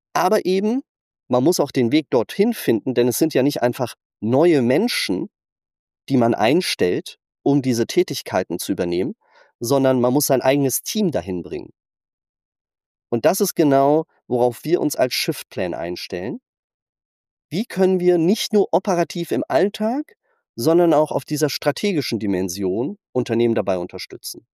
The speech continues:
Und da ist beispielsweise die Frage, ich hab ein ganz genaues Bild davon, was meine Mitarbeiterinnen und Mitarbeiter heute können. Ich verstehe, was sie in fünf Jahren können sollen, aber ich hab auch in dem Sinne ein Vorgehen,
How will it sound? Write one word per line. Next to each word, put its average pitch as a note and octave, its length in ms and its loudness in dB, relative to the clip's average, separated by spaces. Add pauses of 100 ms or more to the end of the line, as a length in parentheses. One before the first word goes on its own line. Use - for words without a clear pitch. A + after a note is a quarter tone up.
(280)
Und A#2 120 -2
da A#2 60 4
ist C#3+ 140 0
beispielsweise F3 640 2
die D3+ 120 -6
Frage, D#3 640 0
ich - 140 -6
hab D3+ 100 -10
ein D#3+ 80 0
ganz A3+ 260 0
genaues F3 380 2
Bild F3+ 260 2
davon, A2+ 380 -2 (320)
was - 180 -2
meine B2+ 360 2 (280)
Mitarbeiterinnen C#3+ 720 2
und B2+ 100 0
Mitarbeiter B2 420 -2
heute C#3+ 280 0
können. A#3+ 280 0 (960)
Ich - 300 -2 (180)
verstehe, F3+ 460 2
was D3+ 140 2
sie D#3 80 2
in C3 100 4
fünf - 280 -2
Jahren F#3+ 260 4
können A#2+ 280 0
sollen, A2 380 0 (540)
aber C#3+ 180 2
ich C3+ 140 -2
hab E3+ 200 -2
auch C#3+ 220 0
in C3 120 0
dem D3+ 180 2
Sinne C#3 400 2 (640)
ein A#2 200 0
Vorgehen, D#3 960 0